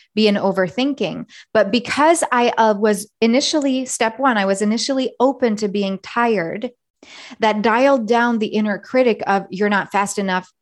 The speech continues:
you're not energized enough, you're not doing it right." It dialed that down because I allowed the tired to be there. And that is me being in my full authentic self.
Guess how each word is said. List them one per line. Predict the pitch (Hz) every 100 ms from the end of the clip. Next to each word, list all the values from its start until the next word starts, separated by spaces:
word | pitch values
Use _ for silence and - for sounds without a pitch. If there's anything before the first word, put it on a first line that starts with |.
| -
you're | 196
not | 196 -
energized | 196 190 180 185 180 175
enough, | 190 175 175 _ -
you're | 190
not | 185
doing | 180 190 190
it | 185
right." | 190 180 - 202
It | 196
dialed | 220 240 277 214
that | 220 214 185
down | 233 247 180 170 175 - - -
because | 220 - 254 247 214
I | 196
allowed | 196 190 185 208 214 226 202
the |
tired | 202 - 190 185 190 185
to | 190
be | 160 180 170
there. | 160 131 110 - _ _ _ _ _ _ _ _ - - - - 226
And | 233 196
that | 196 202 269 - _ - - _ _ _ _ _ _ _ -
is | 214 185
me | 208 208 214 208
being | 175 208 202 185 185 185 202 -
in | 202 202 - _
my | 202 190 185 180 202 220
full | - - 202 196 196 - 190
authentic | 185 - 175 170 175 - _ _ _
self. | - 170 147 92 -